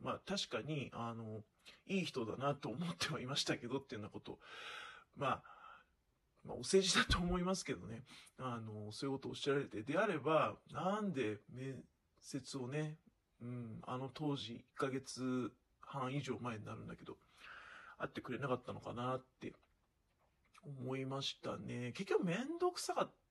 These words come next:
たんでしょうと。うん、求人広告ではたくさんの人にお会いしたい。えー、よく考えて人を決めたいっていうふうに書いてあったのに、あの、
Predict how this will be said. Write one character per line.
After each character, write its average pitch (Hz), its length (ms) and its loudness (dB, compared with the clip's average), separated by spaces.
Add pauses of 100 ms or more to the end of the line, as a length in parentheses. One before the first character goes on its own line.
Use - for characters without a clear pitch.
た 135 80 2
ん 113 80 -4 (440)
で 131 100 0
し - 120 2
ょ 147 100 6
う 135 40 -2
と。 - 200 -8 (640)
う - 40 -8
ん、 120 260 -4 (100)
求 165 200 0
人 151 220 0
広 156 220 2
告 127 180 0
で 214 60 6
は 180 80 4
た 123 120 -2
く - 60 -8
さ 139 140 0
ん 120 40 -2
の 107 60 -2
人 147 180 -4
に 127 120 -4
お - 180 -6
会 92 60 -6
い - 20 -6
し - 120 -8
た 117 120 2
い。 131 100 2 (760)
え - 180 -10
ー、 - 40 -6
よ 139 120 4
く - 140 -10
考 139 200 0 (160)
え 120 60 2
て 135 260 0
人 - 220 -4
を 113 40 -2
決 120 140 -8
め 113 100 -4
た 147 140 -2
い 165 60 4
っ 160 40 -2
て - 180 -14
い - 20 -8
う - 40 -8
ふ - 40 -16
う - 40 -12
に - 40 -12 (300)
書 139 100 -2
い 120 80 -2
て - 140 -14
あ 101 80 -10
っ - 40 -10 (140)
た - 80 -8
の - 140 -10
に、 127 240 -4 (680)
あ 113 220 -8
の、 107 140 -8